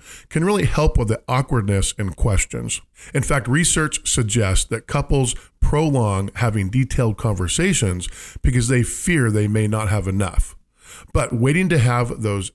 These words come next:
detailed conversations can simply make the problem worse and lessen the amount of time available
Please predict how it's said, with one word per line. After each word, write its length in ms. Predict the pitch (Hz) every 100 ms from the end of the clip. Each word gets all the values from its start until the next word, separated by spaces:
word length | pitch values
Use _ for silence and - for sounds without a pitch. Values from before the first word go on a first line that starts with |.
| -
detailed 600 | 104 117 139 - 120 110
conversations 840 | 113 95 95 - 131 120 95 87
can 160 | - 101
simply 380 | - 170 165
make 220 | 139 123 -
the 100 | 101
problem 540 | - 113 101 98 92
worse 420 | 95 123 147 - - _ - - -
and 180 | 110
lessen 460 | 104 117 139 - 135
the 120 | 131
amount 380 | 123 107 101 98
of 180 | 101 -
time 320 | - 107 95
available 680 | 85 113 180 117 90 80